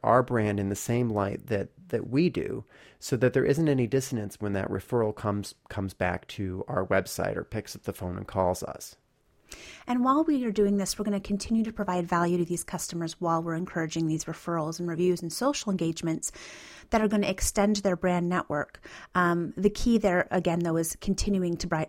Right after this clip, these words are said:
Speaker 2: provide value to these customers.
Speaker 1: So let's go through some examples of content,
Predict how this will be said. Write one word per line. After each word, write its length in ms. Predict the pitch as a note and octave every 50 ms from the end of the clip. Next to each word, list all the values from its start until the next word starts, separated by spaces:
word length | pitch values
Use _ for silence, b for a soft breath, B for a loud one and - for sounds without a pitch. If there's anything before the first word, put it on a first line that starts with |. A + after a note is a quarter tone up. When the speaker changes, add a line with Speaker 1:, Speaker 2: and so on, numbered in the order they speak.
| _
Speaker 2:
provide 360 | - - F#3+ F3+ D#3+ D3+ D3+
value 300 | - D#3+ D#3 D#3 D#3 D#3+
to 120 | D#3 - -
these 160 | - G#2 -
customers. 640 | - - D#3+ - - - - D#2+ C#2+ - - - - - - - - - - - - - - - - - - - - - - - - - - - - _
Speaker 1:
So 360 | _ - - D3+ C#3 - - - _ -
let's 220 | - D#3 E3 -
go 100 | - G3+
through 200 | F#3 - - E3
some 180 | C#3+ - C#3 B2
examples 720 | A#2 G#2 G#2+ G#2 G2 G#2 G#2 - G#2+ G#2 - - - - - -
of 260 | - G#2 G2 G2 -
content, 640 | - - - G#2 G2+ G2+ G2 - - - - - -